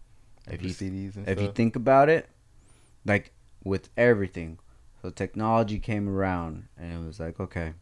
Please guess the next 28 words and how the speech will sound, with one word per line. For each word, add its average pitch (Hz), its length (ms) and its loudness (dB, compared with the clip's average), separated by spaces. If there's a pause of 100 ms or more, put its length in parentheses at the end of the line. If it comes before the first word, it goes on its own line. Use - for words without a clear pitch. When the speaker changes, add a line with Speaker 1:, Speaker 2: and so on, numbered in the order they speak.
(1080)
Speaker 2:
first 87 400 -6
it's - 120 -16
for, - 200 -12
like, 80 360 -8 (440)
bookkeeping 82 840 -10
or 73 280 -14
whatever 90 560 -4
they 80 120 -8
used 82 360 -10
it 64 100 -12
for. 82 520 -12
Speaker 1:
Yeah. 92 180 -8 (460)
Speaker 2:
You - 80 -14
know, 82 200 -8 (1000)
horse 90 340 -6
races, 82 580 -8
they 80 140 -10
show 82 360 -8 (500)
who 101 120 -10
won 85 500 -6
the 80 60 -10
Speaker 1:
Mm-hmm. 78 100 -8
Speaker 2:
horse 85 320 -8
races, 82 420 -10
whatever, 101 580 -2
dude. 78 360 -12
But - 160 -16
then 82 220 -10